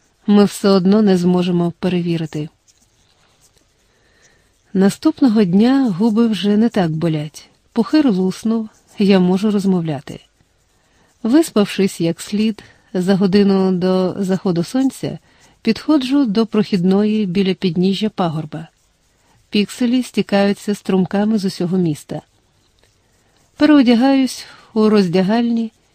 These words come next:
і раптом бачу, що у шафці дві пари навушників. Помилка техніків. Нові поклали, старі забули забрати. Я мимоволі озираюся.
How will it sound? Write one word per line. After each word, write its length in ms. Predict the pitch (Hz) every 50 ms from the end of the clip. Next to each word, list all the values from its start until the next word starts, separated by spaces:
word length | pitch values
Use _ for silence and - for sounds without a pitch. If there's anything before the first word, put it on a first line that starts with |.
| _ _ -
і 100 | 202 214
раптом 440 | 254 269 - _ 233 208 190 175 156
бачу, 400 | 214 254 294 - - - 190 180
що 280 | - - - 220 208
у 160 | - - 214
шафці 680 | - - - 233 226 254 - - - - - 277 277 269 - _ _ _ _ _ -
дві 340 | 170 160 180 185 226 262 277
пари 320 | - - 190 196 214 220
навушників. 720 | 226 240 208 170 156 - - - 156 - - 147 143 - - _ _ _ _ _ _ _ _ _ _ _ _ _ _ _ _ _ _ _ _ _ _ _ _
Помилка 440 | - 202 190 196 202 202 - 240 226
техніків. 640 | - 262 247 - - 196 156 - - 135 113 92 - - _ _ _ _ _ _ _ 208
Нові 420 | 208 208 208 208 196 185 202 196
поклали, 680 | - - 180 160 - 185 180 175 175 185 208 226 226 220
старі 320 | - - - 190 185 190 180
забули 360 | 175 180 165 175 180 185 190
забрати. 540 | 190 226 208 214 214 196 170 - - - - _ _ _ _ _ _ _ _ _ _ _ _ _ _ _ -
Я 260 | 196 190 262 294 311
мимоволі 560 | 285 269 247 226 220 208 190 214 214 208 202
озираюся. 760 | 190 185 165 175 170 165 160 160 170 175 - - - 226 220